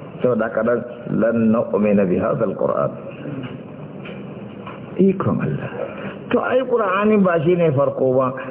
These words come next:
suka ce, "Wala bil ladhi bayna yadayhi." Haka wanda yake gaba gare shi ma. Kan ga wannan bangaren su Aristotle.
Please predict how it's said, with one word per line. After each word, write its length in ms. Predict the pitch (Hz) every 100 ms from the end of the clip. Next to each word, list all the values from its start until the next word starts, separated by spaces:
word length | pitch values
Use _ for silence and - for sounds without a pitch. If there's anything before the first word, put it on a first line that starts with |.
| -
suka 200 | - 110 101
ce, 260 | 107 98 - -
"Wala 500 | - 113 135 143 151
bil 200 | 147 156 156
ladhi 280 | 139 120 135
bayna 300 | 120 131 120 110
yadayhi." 380 | 98 101 101 85 69 - - - - - -
Haka 320 | - 147 -
wanda 240 | 147 151 135
yake 160 | 127 131
gaba 180 | 113 127
gare 300 | 113 107 110
shi 80 | 107
ma. 200 | 92 73 76 - - - - - - - - - -
Kan 140 | 127
ga 80 | 131 151
wannan 140 | 147
bangaren 320 | 131 131 143 131
su 80 | 127
Aristotle. 500 | 107 101 104 87